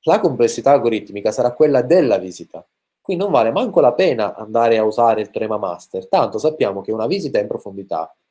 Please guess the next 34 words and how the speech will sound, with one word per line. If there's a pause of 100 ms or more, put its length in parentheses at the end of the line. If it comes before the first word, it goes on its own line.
(380)
visita
i
nodi
uno
alla
volta, (220)
tutti,
quindi
la
complessità
è
O
di
n, (280)
pertanto
non
serve
nemmeno
andare
a
farci
troppi
problemi. (520)
Il
calcolo
dell'altezza
di
un
albero
ha
complessità
O
di
n.